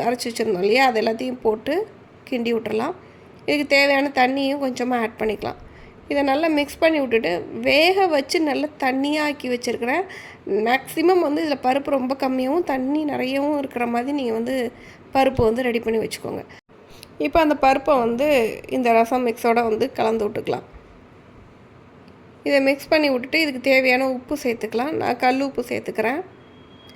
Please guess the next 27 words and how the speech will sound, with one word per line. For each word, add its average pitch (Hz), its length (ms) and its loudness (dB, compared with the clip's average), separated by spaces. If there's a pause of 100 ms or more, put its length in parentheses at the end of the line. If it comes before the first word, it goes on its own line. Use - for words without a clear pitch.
(240)
சேர்த்து 302 320 2
இது 302 100 0
நல்லா 254 240 2
கிண்டி 262 320 -2
விட்டுட்டு, 247 400 -2 (600)
கொஞ்சமா 285 360 2
வந்து 247 220 2
பெருங்காயத்தூள் 262 580 2
சேர்த்துக்கோங்க. 196 480 -4 (800)
சேர்த்துட்டு 330 500 2
ரசத்துக்கு 285 440 -2
தேவையான 262 320 2 (100)
மஞ்சள் 247 360 2
தூளும் 247 260 0
சேர்த்துக்கலாம். 226 460 -2 (140)
சேர்த்து 262 360 0
இது 254 140 -2
எல்லாத்தையும் 233 360 0
நல்லா 247 200 0 (100)
மிக்ஸ் 269 240 -6
பண்ணி 285 200 0
விட்டுட்டு, 254 400 -4 (580)
லைட்டா 311 540 0 (160)
கொதி 277 300 0
வரணும். 226 420 -2
அதாவது 262 380 0
நுர 262 160 0